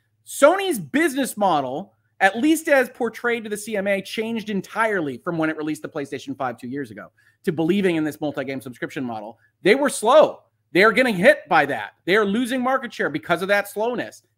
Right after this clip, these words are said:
That is not Microsoft's fault. Because Sony's multi-game subscription service is critical to its future access to Call of Duty on PlayStation Plus,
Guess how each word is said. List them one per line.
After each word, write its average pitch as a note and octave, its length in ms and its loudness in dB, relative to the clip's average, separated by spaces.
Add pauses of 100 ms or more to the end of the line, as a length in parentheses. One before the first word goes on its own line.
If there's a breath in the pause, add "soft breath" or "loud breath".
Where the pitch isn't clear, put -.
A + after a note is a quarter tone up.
That B2+ 120 -4
is C#3+ 140 -6
not F#3+ 180 2
Microsoft's G3+ 520 -2
fault. A3 360 -2 (680)
Because - 280 -2
Sony's A3 260 -4
multi-game A3 360 -4
subscription F#3+ 320 -12
service F#3 220 -8
is C#3+ 100 -8
critical C4+ 360 0
to A#3 120 -4
its G3 120 -6
future B3+ 460 -4
access B3 360 -2
to A#3+ 80 -6
Call G#3+ 180 -2
of F3 100 -4
Duty A#3 240 -6
on F#3+ 160 -2
PlayStation A3 420 -6
Plus, E3 280 0